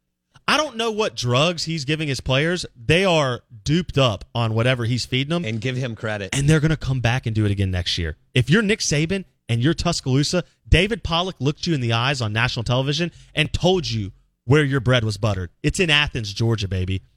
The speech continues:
Speaker 1: You
Speaker 2: I
Speaker 1: better recognize if you're in Tuscaloosa, it's over.
Speaker 2: I told Ryan Fowler with one hundred nine The Game Tuscaloosa that, that Kirby Smart's the mayor of Tuscaloosa. That did not sit well on his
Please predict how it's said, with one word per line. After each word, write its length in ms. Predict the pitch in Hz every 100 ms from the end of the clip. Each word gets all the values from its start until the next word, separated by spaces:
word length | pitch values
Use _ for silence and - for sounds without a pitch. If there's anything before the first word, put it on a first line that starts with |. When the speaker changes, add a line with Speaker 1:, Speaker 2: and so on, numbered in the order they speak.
| _ _ -
Speaker 1:
You 60 | - _
Speaker 2:
I 100 | 151
Speaker 1:
better 260 | 180 254 170
recognize 640 | 131 170 139 127 117 110 120
if 100 | 127
you're 80 |
in 80 | 120
Tuscaloosa, 680 | 143 139 - 123 139 180 175 _ _
it's 200 | 170 175 -
over. 760 | 139 170 175 127 131 107 92 127
Speaker 2:
I 120 | 139
told 340 | - 208 233
Ryan 360 | 170 156 151 123
Fowler 580 | - 131 123 127 113 104
with 260 | 101 -
one 160 | 117 113
hundred 240 | 117 110
nine 220 | 104 104 101
The 60 |
Game 340 | 87 104 104 95
Tuscaloosa 800 | 110 104 - 101 101 101 104 87
that, 220 | 90 87 _ -
that 140 | 98
Kirby 280 | 113 113 101
Smart's 440 | - 101 101 -
the 80 | 95
mayor 300 | 92 92 87
of 140 | 80
Tuscaloosa. 600 | - 90 - 80 73 - - _ _ _ _ _ _ _
That 140 | 113 107
did 140 | 92
not 240 | 104 104 -
sit 240 | 110 101
well 360 | 92 87 82 -
on 220 | 87 85
his 400 | 80 82 78 -